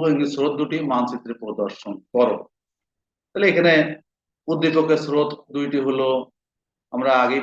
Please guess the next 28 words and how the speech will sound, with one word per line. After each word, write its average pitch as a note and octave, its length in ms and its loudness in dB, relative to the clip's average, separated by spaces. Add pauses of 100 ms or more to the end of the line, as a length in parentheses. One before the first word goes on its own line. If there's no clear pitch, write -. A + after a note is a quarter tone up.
বলতে B2 220 -6 (100)
হবে B2 180 -4 (100)
যে A#2+ 80 -4 (120)
উদ্দীপকে C#3+ 480 -8 (120)
উল্লেখিত B2+ 540 -2 (220)
স্রোত B2 220 -4 (100)
দুটি C3 260 -8
হলো B2 180 0 (100)
যথাক্রমে B2+ 720 -2 (1000)
উপসাগরীয় D3+ 680 -2 (120)
স্রোত C#3 360 -4 (140)
এবং A#2+ 220 -4 (340)
ক্যানারি A#2+ 460 -2 (120)
স্রোত। F#2 280 -12 (1080)
নিম্ন C3 200 0 (160)
চিত্রের D3+ 400 4 (100)
মাধ্যমে C#3 500 0 (340)
এই B2 140 0
দুইটা A#2+ 220 -2 (120)
স্রোত A#2+ 340 -4 (280)
দেখানো G#2 380 -4 (100)
হলো, F#2+ 180 -6 (280)
মানচিত্রে A#2 520 0
এই C3 80 -4
দুইটা A2 240 -2
স্রোত - 280 -20
প্রদর্শন G2+ 420 -10 (100)
করা G#2+ 180 2